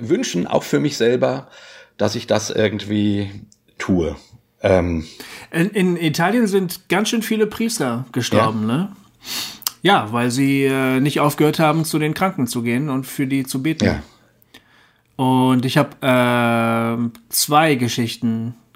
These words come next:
Speaker 2: gelesen von älteren Priestern. Der eine Priester wurde mit fünfundsiebzig Jahren auf die Intensivstation gebracht. Der musste aber nicht liegen, glaub ich. Der, der war erstmal nur erkrankt. Der war noch nicht, musste noch nicht beatmet werden.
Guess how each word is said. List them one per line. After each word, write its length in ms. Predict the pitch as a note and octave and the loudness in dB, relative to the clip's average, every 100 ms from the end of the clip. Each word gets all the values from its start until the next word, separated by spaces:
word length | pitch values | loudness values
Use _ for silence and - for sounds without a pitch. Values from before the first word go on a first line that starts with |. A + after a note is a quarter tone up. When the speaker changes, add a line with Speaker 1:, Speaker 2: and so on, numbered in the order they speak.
| - | -6
Speaker 2:
gelesen 1300 | B2 A#2+ A#2+ A#2+ A#2+ A#2+ A#2 A#2+ A#2 A#2+ C3+ F3+ G3+ - - | 0 2 2 2 2 2 2 2 2 2 0 0 -4 -10 -18
von 420 | - C3 B2 A#2+ | -4 0 2 2
älteren 480 | A#2+ C3 C#3+ B2+ B2+ | 0 0 2 2 2
Priestern. 480 | - D3 - D#3+ C#3+ | 0 -2 0 0 2
Der 120 | C3+ | 2
eine 160 | D#3 | 2
Priester 680 | D#3+ E3+ E3+ F3 E3+ E3 C3+ | 4 2 2 0 2 0 0
wurde 240 | D3 D#3 D3 | 0 2 0
mit 140 | C#3+ | 0
fünfundsiebzig 500 | D#3+ D#3+ E3+ F3 E3 | 0 0 0 2 2
Jahren 460 | D#3+ D#3+ E3 D#3+ - | 2 0 0 -4 -2
auf 200 | D3 D3 | -4 0
die 120 | D#3 | -2
Intensivstation 680 | D#3 D3+ D#3+ D#3+ D#3+ D#3+ D#3 | 0 0 0 -2 -2 -2 0
gebracht. 600 | D3+ D3 D3 - - - - - - - - - - - | 0 0 -2 -4 -14 -18 -20 -18 -16 -16 -18 -20 -20 0
Der 160 | B2 A#2 - - C#3 | 2 2 -2 -8 -4
musste 720 | C3 A2+ B2 C3 C3+ D3+ - C#3 | -2 0 4 4 4 0 2 2
aber 140 | C#3 | 2
nicht 240 | C#3 - C3+ C#3+ | 0 -2 -10 -4
liegen, 680 | C3+ B2+ D3+ F#3 G#3 G#3+ E3+ | -2 0 2 4 4 4 4
glaub 280 | F3 F#3 | 2 4
ich. 120 | F#3+ E3+ | 2 2
Der, 200 | D3 C#3 | 2 2
der 200 | C#3 C#3 | 2 4
war 140 | D3+ | 4
erstmal 280 | D#3 D#3 D#3 | 2 2 2
nur 120 | D#3 | 2
erkrankt. 520 | C3+ - D3+ C#3+ A#2+ | -2 -2 0 0 0
Der 120 | A#2+ | 0
war 120 | A#2+ C3 | 0 0
noch 140 | C3 | 0
nicht, 260 | C3+ C3 C3 | -2 -4 -4
musste 240 | C#3 C#3 | -2 -2
noch 100 | C3 | -2
nicht 140 | B2+ | -2
beatmet 360 | A#2+ B2 C3 A#2 | -2 -2 -2 -4
werden. 340 | A2 G#2+ D3+ | -4 -4 -6